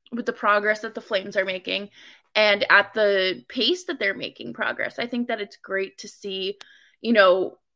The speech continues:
Stone, Michael Stone and Brett Sutter <laughs> scoring goals. Um, do I think that this is going, this is boding well for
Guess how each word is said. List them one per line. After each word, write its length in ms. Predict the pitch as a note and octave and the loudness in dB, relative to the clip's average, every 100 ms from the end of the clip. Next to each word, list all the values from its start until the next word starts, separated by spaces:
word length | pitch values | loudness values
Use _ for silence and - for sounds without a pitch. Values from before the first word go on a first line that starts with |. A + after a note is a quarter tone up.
| - | -20
Stone, 1000 | - - - A3 G3+ G3 G3+ A3 C#4+ C#4+ _ _ - | -18 -16 -2 6 8 8 4 0 -4 -6 _ _ -2
Michael 300 | G#3+ G#3+ A3+ | 0 0 -6
Stone 320 | - G#3 A#3 | -2 -2 -2
and 140 | A3 | -2
Brett 260 | G3 G3 - | 0 0 0
Sutter 520 | - B3 B3 D4 C#4 - - | -8 -6 6 6 6 -2 -20
<laughs> 140 | - | -20
scoring 560 | - - A#3 A3+ B3 A#3 | -14 2 6 6 4 2
goals. 560 | G#3+ G#3+ A#3 E4 F#4 - | 0 2 2 0 -4 -2
Um, 440 | G#3+ G3+ F#3+ G3 - | 0 2 0 -4 -10
do 160 | A3 A#3 | -2 4
I 200 | A3+ A3 | 4 4
think 320 | A3+ A#3 B3 | -2 -4 -4
that 160 | A#3+ A3+ | -4 -6
this 220 | A#3 B3+ | -8 -8
is 120 | A3 | -8
going, 540 | A#3 A3 A3 A3 - | -6 -2 -4 -6 -10
this 160 | G#3+ C#4 | -10 -10
is 120 | A3 G3 G3+ _ _ _ - | -12 -16 -18 _ _ _ -6
boding 460 | G3+ A3+ A3+ A#3 | 0 2 2 0
well 300 | A3 G#3 A#3 | 2 2 2
for 420 | D4+ D#4 A3+ G#3+ | 0 -2 0 -2